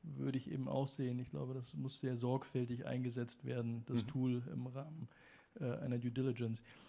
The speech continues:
Speaker 1: Aber, äh, zu einem typischen Anwendungsbereich Private Enforcement,
Speaker 2: Mhm.
Speaker 1: äh, Klagen. Ähm, wir haben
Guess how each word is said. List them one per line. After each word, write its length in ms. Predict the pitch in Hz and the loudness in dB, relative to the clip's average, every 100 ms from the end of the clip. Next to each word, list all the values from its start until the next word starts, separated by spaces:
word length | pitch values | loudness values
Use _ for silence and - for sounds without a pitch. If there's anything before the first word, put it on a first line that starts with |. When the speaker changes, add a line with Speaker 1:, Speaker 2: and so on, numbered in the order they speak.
| - - | -20 -4
Speaker 1:
Aber, 320 | 135 139 139 - | 4 4 4 2
äh, 240 | 139 131 - - - | 4 4 2 -4 -4
zu 160 | - | 0
einem 300 | - 131 131 - - | 2 4 2 -2 4
typischen 420 | 185 190 147 135 | 6 8 6 6
Anwendungsbereich 840 | 135 131 131 135 - 131 131 135 - | 4 4 4 2 2 2 4 4 2
Private 440 | - 131 127 127 | 4 4 4 2
Enforcement, 760 | 123 - 139 147 - 120 113 - - 107 185 - | -2 4 8 8 8 2 2 0 -6 -6 -4 0
Speaker 2:
Mhm. 60 | |
Speaker 1:
äh, 140 | 123 120 | 2 0
Klagen. 560 | - 117 117 120 147 160 - - - - - - - | 0 0 2 2 0 -2 -10 -18 -20 -20 -20 -18 -2
Ähm, 360 | 143 135 143 135 - - - _ _ _ _ - - - - - - - - - - - - - - _ - - 220 214 | 2 6 4 2 -8 -20 -20 _ _ _ _ -20 -18 -16 -18 -18 -18 -18 -20 -20 -20 -18 -18 -20 -20 _ -20 -20 -16 -4
wir 240 | 143 170 | 6 8
haben 260 | 185 165 | 8 4